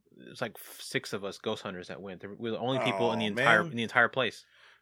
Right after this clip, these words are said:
Speaker 2: Well, at least there wasn't any noise contamination.
Speaker 1: No.
Speaker 2: But unfortunately, like you said, you didn't get any activity,
Speaker 1: No.
Speaker 2: no E V Ps or nothing?
Speaker 1: Um, no E V Ps, no, no real, like, s-,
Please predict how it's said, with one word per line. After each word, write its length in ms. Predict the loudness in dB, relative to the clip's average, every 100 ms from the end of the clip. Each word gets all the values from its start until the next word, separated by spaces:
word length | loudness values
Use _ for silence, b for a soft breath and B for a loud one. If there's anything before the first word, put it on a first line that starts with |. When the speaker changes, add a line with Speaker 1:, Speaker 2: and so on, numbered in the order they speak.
| 2
Speaker 2:
Well, 260 | 6 6 4
at 80 | -4
least 240 | -4 -4
there 80 | 0
wasn't 200 | 0 0
any 180 | 0 -2
noise 360 | 0 0 0
contamination. 680 | -2 -10 -6 -6 -4 -4 2
Speaker 1:
No. 180 | 6 8
Speaker 2:
But 140 | 8
unfortunately, 880 | 6 0 0 2 4 2 -6 -6 -6
like 180 | -6 -6
you 60 | -4
said, 200 | -4 -2
you 80 |
didn't 200 | -4 2
get 120 | 4 4
any 320 | 2 0 2
activity, 600 | 4 6 8 10 8 6
Speaker 1:
No. 80 | 2
Speaker 2:
no 160 | 2
E 100 | 2
V 140 | 0 -4
Ps 360 | -6 -6 -6
or 60 | -6
nothing? 400 | -4 -4 -6 -14 -8
Speaker 1:
Um, 400 | 0 4 4 2
no 240 | 0 4 4
E 80 | 4
V 160 | -2 -6 -8 -8 -8 -8 -10
Ps, 120 | -10
no, 580 | -10 -6 -6 -6 -6 -6
no 200 | -4 -2
real, 240 | 0 0 2
like, 260 | 0 0
s-, 220 | -6 -14